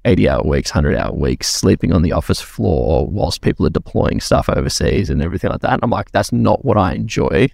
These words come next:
That's, like, too much work." So there is a point with having that disease where there is too much work.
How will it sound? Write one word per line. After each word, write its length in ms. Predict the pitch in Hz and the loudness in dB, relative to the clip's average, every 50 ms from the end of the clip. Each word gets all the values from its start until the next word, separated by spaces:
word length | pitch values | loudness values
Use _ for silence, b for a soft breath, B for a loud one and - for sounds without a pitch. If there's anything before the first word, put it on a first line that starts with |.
| - - | -2 0
That's, 260 | 110 101 - - - | 0 0 0 0 -2
like, 180 | 95 82 - _ | -2 -2 -2 _
too 220 | - - 151 131 | -6 -2 0 2
much 280 | 131 123 - - - - | 2 2 0 -2 -4 -4
work." 540 | 127 - - - - - - - - - _ _ | 0 0 2 0 0 -4 -12 -20 -20 -20 _ _
So 120 | - 131 | -2 0
there 140 | 120 123 139 | 2 4 4
is 100 | 151 123 | 4 4
a 60 | 123 | 2
point 520 | - - 123 120 117 117 104 - - - - - - | 0 0 0 2 2 2 0 -2 -6 -14 -20 -18 -6
with 220 | - 120 98 95 - | -2 0 0 2 2
having 240 | - 101 107 95 | 0 0 0 2
that 160 | 98 78 78 - | 0 0 -2 -4
disease 340 | - - - - 101 110 | -4 -4 0 0 0 0
where 140 | 107 - - | 0 -2 -2
there 140 | 104 - 76 | 0 0 0
is 120 | 69 - | 0 -2
too 220 | - - - - - | -4 -8 -6 -4 -2
much 260 | - - - - - | -2 -2 -4 -6 -2
work. 320 | 110 98 80 - - - | -2 0 0 -2 -4 -10